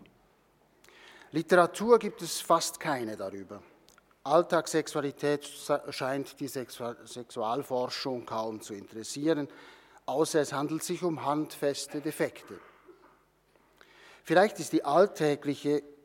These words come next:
sexuelle Stummheit aber auch deshalb kein Thema, weil die Fachleute selbst heute noch fast genauso stumme Musiker sind wie jene,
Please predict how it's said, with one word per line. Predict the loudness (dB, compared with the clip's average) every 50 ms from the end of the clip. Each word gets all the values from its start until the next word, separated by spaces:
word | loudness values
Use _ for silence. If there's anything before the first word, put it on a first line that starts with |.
| _ _ _ _ _
sexuelle | -8 -4 -4 -2 -2 -2 -4 0 2 4 4 4 2 0
Stummheit | 0 2 4 4 4 4 2 -4 -4 -6 -6 -6 -8 -6
aber | -6 -2 -2 0 -2
auch | -2 -4 -6
deshalb | -2 0 0 0 0 -2 -4 0 0 0 0 0 -4 -6
kein | -4 -4 -4 -4 -6 -8
Thema, | -8 -6 -6 -6 -4 -4 -6 -6 -8 -10 -14 _ _ _ _ _ _ _ _ _ _ -20 -20 -20 -20 -20 -10 _
weil | 4 4 4 6
die | 4
Fachleute | 2 4 4 4 4 2 2 4 4 4 4 2 -2 -2
selbst | 2 6 8 8 8 8 4 0 -4 -4 -4 0
heute | 4 4 6 4 4 2 0 2 2 4 4
noch | 6 4 4 2 0 -10 -16
fast | -8 0 0 0 0 0 -4 -10 -10 -10 -8
genauso | -6 -4 -2 0 0 0 -2 -4 -8
stumme | -10 -10 -10 -4 0 0 2 2 2 0 -2
Musiker | -2 -4 -4 -4 -6 -8 -10 -10 -12 -12
sind | -10 -8 -8 -8 -8 -8
wie | -10 -8
jene, | -6 -4 -2 -2 -2 -2 -2 -4 -6